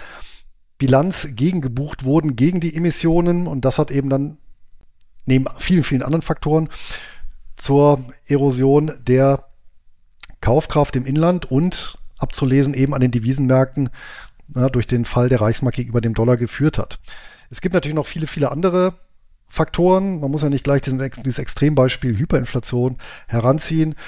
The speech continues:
wie eben beispielsweise Zinssätze, wie, ähm, Paritäten, Kaufkraftparitäten, wie wirtschaftliche Entwicklungen,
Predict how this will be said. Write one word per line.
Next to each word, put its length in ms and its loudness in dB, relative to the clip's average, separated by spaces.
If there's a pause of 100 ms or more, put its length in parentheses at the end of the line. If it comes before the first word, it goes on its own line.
(260)
wie 220 0
eben 160 4
beispielsweise 680 0
Zinssätze, 920 2 (400)
wie, 480 2 (840)
ähm, 600 -8
Paritäten, 1000 -4 (320)
Kaufkraftparitäten, 1300 -2 (400)
wie 380 2
wirtschaftliche 640 0
Entwicklungen, 840 0